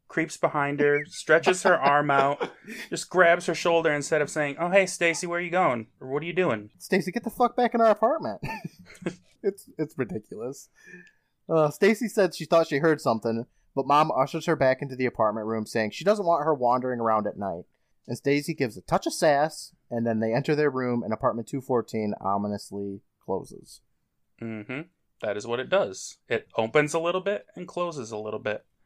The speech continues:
Speaker 1: for, like, the first twenty minutes of this episode.
Speaker 2: That's the show.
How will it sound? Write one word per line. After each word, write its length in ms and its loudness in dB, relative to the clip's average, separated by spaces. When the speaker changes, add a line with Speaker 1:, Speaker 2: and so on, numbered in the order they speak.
Speaker 1:
for, 120 -2
like, 160 2
the 80 -4
first 400 -2
twenty 240 -2
minutes 300 -4
of 60 -2
this 160 -8
episode. 480 -8
Speaker 2:
That's 240 -10
the 100 -4
show. 420 -2